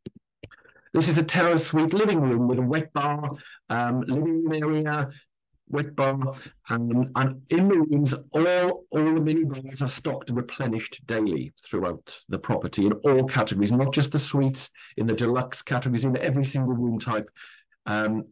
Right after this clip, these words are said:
the mini bars are replenished daily. So, as I said, it's a five-star,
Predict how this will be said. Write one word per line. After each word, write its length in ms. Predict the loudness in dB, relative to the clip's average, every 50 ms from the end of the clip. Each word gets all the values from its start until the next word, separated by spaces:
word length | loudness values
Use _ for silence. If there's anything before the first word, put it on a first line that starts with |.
| _ _
the 160 | -6 -4 -2
mini 240 | 0 0 0 0 0
bars 300 | -2 -2 -4 -4 -6 -8
are 180 | -6 -4 -4
replenished 680 | -4 -4 -4 -4 -4 -2 -2 -2 -2 -4 -6 -10 -14 -8
daily. 460 | -4 -4 -2 -2 -2 -2 -4 -6 -10 _ _ _ _ _ _ _ _ _ _ _ _ _ _ _ _ _ _ _ _ _ _ _ _ _ _ _ _ _ _ _ -20 _ _ _ -4
So, 220 | -2 0 0 0
as 140 | 0 0 0
I 80 | 0 0
said, 300 | 2 2 0 0 0 -2
it's 160 | -2 -2 -2
a 40 | -2
five-star, 680 | -2 0 0 0 0 0 -2 -2 -2 -2 0 0 -2